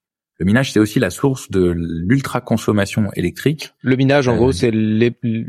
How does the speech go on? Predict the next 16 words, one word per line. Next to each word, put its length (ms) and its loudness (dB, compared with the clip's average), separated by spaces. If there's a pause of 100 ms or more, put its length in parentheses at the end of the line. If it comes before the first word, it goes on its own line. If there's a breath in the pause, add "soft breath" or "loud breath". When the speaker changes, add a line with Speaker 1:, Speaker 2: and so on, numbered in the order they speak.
(220)
Speaker 2:
la 160 0
génération 720 2
de 200 2
nouvelles, 640 2
euh, 400 -2 (640)
de, 300 -12
de, 240 -10
de 200 -2
nouvelles, 540 0
euh, 260 -4
de 200 -14
nouveaux, 420 2
euh, 160 -2 (680 loud breath)
X 240 -6
R 120 -4
P. 260 0